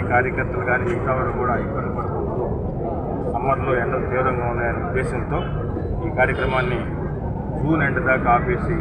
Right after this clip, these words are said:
ఉదయం మొదటి వారంలో తిరిగి పునఃప్రారంభిస్తామని మీ ద్వారా అందరికీ తెలియజేస్తాం.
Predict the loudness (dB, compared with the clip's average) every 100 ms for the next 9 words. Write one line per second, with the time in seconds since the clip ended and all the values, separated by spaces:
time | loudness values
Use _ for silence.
0 | -2 -2 0 2 2 2 0 2 2 2
1 | 2 0 0 0 0 0 -2 -2 -2 0
2 | 2 4 4 2 2 0 0 2 2 2
3 | 2 2 2 6 6 6 2 0 0 0
4 | 0 0 -2 -2 -2 0 2 2 2 0
5 | 0 0 0 0 0 0 -2